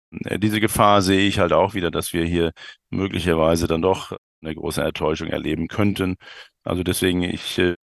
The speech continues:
bin eher ein bisschen vorsichtiger bei der ganzen Geschichte, weil es ist alles wieder irgendwie zu positiv, was man da sieht und hört. Deswegen, äh, sind wir eher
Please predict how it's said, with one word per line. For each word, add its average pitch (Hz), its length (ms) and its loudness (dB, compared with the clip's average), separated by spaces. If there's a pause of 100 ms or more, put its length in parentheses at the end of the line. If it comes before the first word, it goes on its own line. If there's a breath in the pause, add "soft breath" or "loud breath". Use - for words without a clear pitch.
(200)
bin - 200 -8
eher 87 260 2
ein 82 80 -2
bisschen 85 220 -4
vorsichtiger 90 520 -2
bei 76 120 -2
der 73 80 -4
ganzen 76 240 -6
Geschichte, 80 420 -6
weil 78 140 0
es 80 120 -2
ist 82 140 -4
alles 82 220 0
wieder 80 160 -2
irgendwie 85 280 -4
zu 101 300 -10
positiv, 78 580 -8
was 73 140 -4
man 78 140 -4
da 78 100 -4
sieht 82 260 -8
und 78 140 -8
hört. 78 220 -4 (720 loud breath)
Deswegen, 87 640 2 (120)
äh, 90 160 -4
sind 87 280 -2
wir 90 300 2
eher 85 560 0